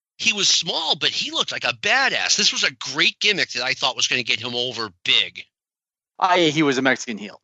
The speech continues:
Speaker 2: in an American state. Um, yeah, oh yeah, H-, Hector's tremendous at this point. He, um, right around here, he w-, made a trip to Memphis, I think maybe somewhere in the early eighties, he was good too. Again, he's another one you look at, like Bill Irwin,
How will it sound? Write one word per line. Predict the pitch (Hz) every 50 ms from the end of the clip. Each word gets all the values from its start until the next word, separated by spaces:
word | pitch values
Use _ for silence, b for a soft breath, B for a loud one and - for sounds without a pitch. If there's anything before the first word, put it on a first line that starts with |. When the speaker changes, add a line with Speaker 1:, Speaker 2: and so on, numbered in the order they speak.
| -
Speaker 2:
in | - 156 143
an | 139 135
American | 127 131 127 127 120 110 - 110
state. | 101 - - 107 101 - -
Um, | - 180 190 190 185 185 190
yeah, | 202 247 269 240
oh | - 208 202
yeah, | 185 151 107 104 113
H-, | 151 175 -
Hector's | - 180 175 208 226 - 202 175 -
tremendous | - - 151 143 123 120 113 110 -
at | 110
this | - 104 95
point. | - - 104 92 95
He, | - 170 190 185 180 180
um, | 165 151 147 143 139 139 135 131 143
right | 147 147 170 190 190
around | 196 185 175 175 160
here, | 143 151 160 156
he | 147 143 147
w-, | 143 139 160 160 151
made | 143 143 139
a | 135
trip | - - 143 -
to | 131
Memphis, | 127 120 120 120 - 135 123
I | - 127
think | 110 131 127 123
maybe | 120 127 127 117 127 127 123 123 - _ - - 170
somewhere | 143 123 - 156 147 139 135
in | 131
the | 127 127
early | 127 123 123 123
eighties, | 123 123 120 113 -
he | 123
was | 113 107 107
good | - 131 117 110 -
too. | - 120 117 113 113 - _ _ _ _ _ _ _ -
Again, | 156 139 123 - 175 175 165 151
he's | 160 175 170
another | 180 175 170 175
one | 175 170 165 151
you | 147 143
look | 143 156 160 -
at, | 165 143 135 123
like | 123 123 123
Bill | - 143 143 143
Irwin, | 139 143 147 143 135 117 107 107 120